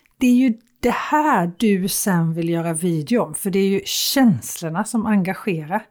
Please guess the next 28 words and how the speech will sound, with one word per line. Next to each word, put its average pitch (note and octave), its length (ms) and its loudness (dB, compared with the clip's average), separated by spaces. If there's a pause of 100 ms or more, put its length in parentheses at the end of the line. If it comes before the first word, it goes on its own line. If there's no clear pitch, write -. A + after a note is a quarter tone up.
(560)
Men G#3+ 140 6
du G3 80 4
vill F#3+ 180 0
ju F3+ 60 -2
förstås F3 360 -4
bara A#3 160 2
göra F3+ 140 0
video E3 360 -4
om D#3+ 100 -6
det F3 60 -6
här D#3 220 -4 (380)
om F#3 120 2
de E3+ 120 0
relaterar D#3+ 800 -4
till F#3+ 200 -4
din D3 220 0
vara D3+ 520 -6
eller D3+ 380 -8
din C#3 260 -8
tjänst. - 380 -6 (220)
Men B3+ 120 2
förhoppningsvis B3 500 0
så B3 60 -8
hittar C4 320 -4
du B3+ 80 0
något D4+ 640 -2
område F3 460 4
här. - 240 -10